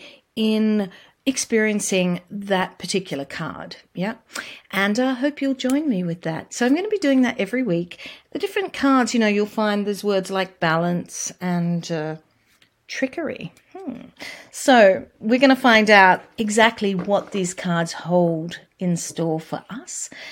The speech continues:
And, uh, the images and the themes of the cards are so beautiful. I'm sure we're gonna find lots of richness. The thing about crows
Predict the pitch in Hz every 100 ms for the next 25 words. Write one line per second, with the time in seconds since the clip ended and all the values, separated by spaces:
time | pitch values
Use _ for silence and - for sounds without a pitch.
0 | - - _ 190 196 202 208 202 196 190
1 | 214 202 262 262 254 233 233 208 202 180
2 | 226 226 226 208 185 180 196 180 180 -
3 | - 170 - 196 208 202 180 170 - -
4 | 175 175 160 175 175 170 165 165 180 -
5 | 180 175 175 - 180 175 - - - -
6 | _ 262 359 466 440 - - - 160 -
7 | -